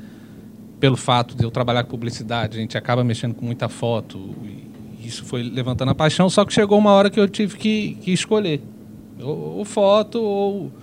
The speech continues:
ou desenho, aí o desenho acabou falando mais alto, e, e hoje eu sou chargista, aqui no, no Rio Grande do Norte, da Tribuna do Norte,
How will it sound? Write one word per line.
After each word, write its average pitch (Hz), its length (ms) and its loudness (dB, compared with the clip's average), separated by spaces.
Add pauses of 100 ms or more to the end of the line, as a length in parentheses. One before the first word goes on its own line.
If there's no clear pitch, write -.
(400)
ou 170 160 2
desenho, 196 560 4
aí 175 120 2
o 175 60 -2
desenho 156 380 2
acabou 147 300 0
falando 147 380 0
mais 151 240 0
alto, 175 400 -2
e, 180 300 -10 (560)
e 135 100 6
hoje 151 140 10
eu 160 40 4
sou 170 140 2
chargista, 160 680 4 (280)
aqui 123 380 -4
no, 120 180 -2
no 113 120 -2
Rio 120 160 2
Grande 120 180 0
do 131 80 -2
Norte, 127 400 -2
da 139 320 0
Tribuna 135 380 4
do 143 100 6
Norte, 135 460 6